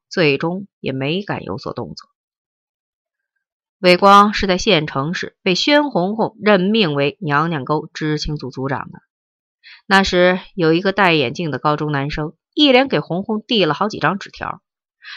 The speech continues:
称其知道红红和申金梅过去的若干恶行，如果红红同意与其交朋友，可守口如瓶，否则将广为散布云云。红红把纸条交给了伟光，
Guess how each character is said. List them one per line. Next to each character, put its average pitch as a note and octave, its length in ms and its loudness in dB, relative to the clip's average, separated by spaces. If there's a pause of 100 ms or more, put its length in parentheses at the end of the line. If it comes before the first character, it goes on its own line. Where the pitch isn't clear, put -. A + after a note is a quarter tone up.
称 D4 180 2
其 C4 180 -2
知 C#4+ 220 0
道 A3 140 6
红 F3+ 240 -2
红 F#3+ 140 0
和 G3 80 0
申 G3+ 220 0
金 G#3+ 180 -2
梅 F3+ 220 0
过 F#3 280 2
去 D3+ 140 -6
的 D3+ 100 0
若 D#3 300 2
干 E3+ 240 -2
恶 F3+ 180 -2
行， - 300 -14 (580)
如 F4 240 8
果 G3 200 6
红 G#3 240 0
红 A#3+ 140 -2
同 G3 280 -2
意 F#3 160 2
与 C#3 100 -4
其 F3 180 -6
交 B3 300 2
朋 F3 320 -8
友， A3 140 -8 (220)
可 - 140 -8
守 D3 300 0
口 C3 220 -6
如 C#3 160 -6
瓶， C3+ 260 -8 (560)
否 F3 160 4
则 F#3+ 400 4
将 F#3+ 160 -2
广 D3+ 260 0
为 D#3+ 140 0
散 F3+ 400 0
布 - 280 -10
云 B2+ 280 -8
云。 C3 260 -8 (1700)
红 G3 180 2
红 G#3+ 140 4
把 G3+ 100 8
纸 F3 140 0
条 E3 160 0
交 F3+ 180 4
给 F3+ 100 -2
了 D3+ 100 2
伟 C#3 180 2
光， D#3+ 320 4